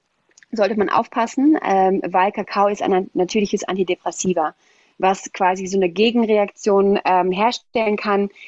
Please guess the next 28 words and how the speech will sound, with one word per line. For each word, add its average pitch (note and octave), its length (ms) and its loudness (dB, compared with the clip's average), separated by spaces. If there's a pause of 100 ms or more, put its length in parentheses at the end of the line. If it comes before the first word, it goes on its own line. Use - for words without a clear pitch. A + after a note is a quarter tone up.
hervorrufen A3+ 580 -2
kann, F#3+ 300 0
dass F#3 180 0
man F#3 220 2
sehr G3 180 2
extreme F#3+ 680 0
Kopfschmerzen G#3+ 640 -4
bekommt G3 420 -2 (400)
und A3+ 220 2
auch G3+ 120 2
so G#3 140 -4
ein F#3+ 40 0
Gefühl A3 440 2
von, F#3+ 460 2
„Ah, G3 180 0
ich - 140 -10
bin F#3+ 140 0
restless“, - 520 -2
also, F3+ 440 2 (800)
ähm, F#3+ 720 4 (200)
was G#3 280 0 (140)
sehr G3+ 320 -2
unangenehm G3 480 4
im E3+ 100 2
Körper F#3 400 -2
sein E3 280 -2
kann. D#3+ 340 -2 (100)
Ähm, F3+ 400 2